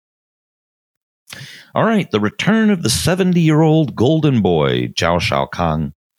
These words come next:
In the last show, we discussed the bombshell announcement that media personality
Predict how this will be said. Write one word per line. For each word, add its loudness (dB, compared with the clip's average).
In 2
the 2
last 0
show, 0
we 0
discussed -4
the -6
bombshell 0
announcement -2
that -6
media 0
personality -2